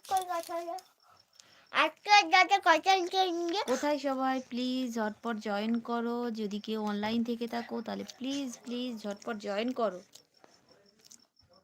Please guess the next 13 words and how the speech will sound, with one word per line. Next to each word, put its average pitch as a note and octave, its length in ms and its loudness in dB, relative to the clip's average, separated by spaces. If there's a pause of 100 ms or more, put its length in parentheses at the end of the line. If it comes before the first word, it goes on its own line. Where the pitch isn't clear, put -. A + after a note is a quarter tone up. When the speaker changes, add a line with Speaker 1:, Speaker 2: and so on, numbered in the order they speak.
(600)
Speaker 1:
দাদা E4 300 10
ওই G4 240 8
আবার D#4+ 280 6
সে - 160 -4 (140)
ক্যান্ডিটা F4 540 4
মারিয়েছে F4 600 2 (680)
আজকে। D#4+ 500 0 (1400)
দেখো, D4 300 -2
অনেক D4+ 300 0 (120)
কটা। C4 240 -8 (3750)
তোমাদের E4 400 6
খেতে F4 380 0
দেবো। D4 280 2